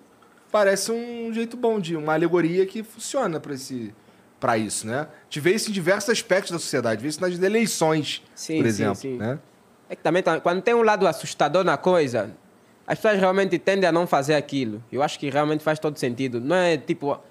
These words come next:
Speaker 2: "Ah, esse caminho é bom, esse caminho é bom, toda hora esse caminho é bom." Se você falar que esse caminho não é cem por cento bom, a pessoa vai ficar tipo, "Hum?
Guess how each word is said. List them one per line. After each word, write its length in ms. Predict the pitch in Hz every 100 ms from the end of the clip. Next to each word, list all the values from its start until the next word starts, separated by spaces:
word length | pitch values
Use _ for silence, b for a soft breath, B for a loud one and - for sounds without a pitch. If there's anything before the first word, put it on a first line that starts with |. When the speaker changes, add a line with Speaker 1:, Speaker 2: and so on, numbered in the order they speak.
| -
Speaker 2:
"Ah, 220 | 156 156
esse 180 | 156 -
caminho 280 | 131 139 143
é 60 |
bom, 300 | 127 139 143
esse 100 | 135
caminho 220 | - 131 135
é 40 |
bom, 160 | 123 135
toda 160 | 135
hora 80 | 139
esse 100 | 139
caminho 220 | 131 135
é 40 | 135
bom." 220 | 131 131 B B B -
Se 140 | -
você 180 | 170 185
falar 200 | 233 208 202
que 100 | 208
esse 120 | -
caminho 240 | 180 190
não 100 | 185
é 40 | 196
cem 180 | 190 175
por 120 | 147
cento 260 | 160 143
bom, 160 | 139 143
a 60 | 131
pessoa 160 | 160
vai 60 | 156
ficar 140 | 156
tipo, 180 | 147 117
"Hum? 160 | 127